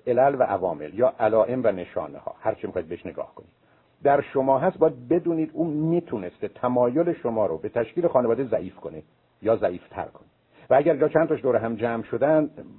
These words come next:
دلیلی می‌تونه باشه برای اینکه شما درباره ازدواج دو دلید یا برخی از اوقات اصلاً فکر می‌کنید که بهتر ازدواج نکنید. اه، از طرف دیگه اگر می‌بینید اینا در شما نیست،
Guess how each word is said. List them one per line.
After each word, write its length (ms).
دلیلی 420
می‌تونه 500
باشه 260
برای 160
اینکه 180
شما 220
درباره 400
ازدواج 340
دو 120
دلید 340
یا 220
برخی 280
از 60
اوقات 160
اصلاً 260
فکر 160
می‌کنید 320
که 100
بهتر 320
ازدواج 420
نکنید. 320
اه، 280
از 100
طرف 260
دیگه 260
اگر 200
می‌بینید 200
اینا 160
در 160
شما 340
نیست، 380